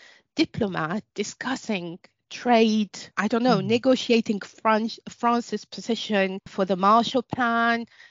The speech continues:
Speaker 2: Oh, you're really influential. Yeah, I meant to say this to you. Like, he's kind of a subterranean influence in a variety of, uh, fields. He's a huge subterranean influence in philosophy. Tons of people will not have heard of Kojève, but he is really, really influential. All sorts of major philo-,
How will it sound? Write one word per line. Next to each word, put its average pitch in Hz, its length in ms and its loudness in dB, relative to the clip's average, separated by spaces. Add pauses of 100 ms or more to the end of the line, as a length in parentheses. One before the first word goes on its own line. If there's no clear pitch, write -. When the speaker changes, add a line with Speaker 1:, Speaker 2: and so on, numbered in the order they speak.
(440)
Speaker 2:
Oh, 196 60 2
you're 202 240 6
really 240 340 6
influential. 208 640 4
Yeah, 151 160 4 (100)
I 180 100 4
meant 214 200 4
to 208 80 2
say 208 240 2
this 196 200 2
to 170 100 2
you. 143 100 6
Like, 127 260 4
he's 180 160 2
kind 262 300 2
of 214 100 2
a 202 40 4
subterranean 180 880 2
influence 143 800 2
in 202 120 6
a 165 60 8
variety 165 500 4
of, 120 380 0
uh, 104 220 0
fields. 139 520 2 (200)
He's 160 180 4
a 151 40 6
huge 254 280 4
subterranean 156 480 4 (100)
influence 143 460 4
in 131 100 4
philosophy. 165 480 4
Tons 262 240 4
of - 60 -2
people 143 220 2
will 139 80 4
not 160 140 4
have 143 80 2
heard 180 200 4
of 151 140 -2
Kojève, 127 340 4 (380)
but 160 300 0
he 180 420 2
is 151 420 6
really, 160 340 6
really 165 220 4
influential. 165 420 2
All 160 140 4
sorts 160 180 4
of 131 240 2
major 170 400 4
philo-, 165 240 0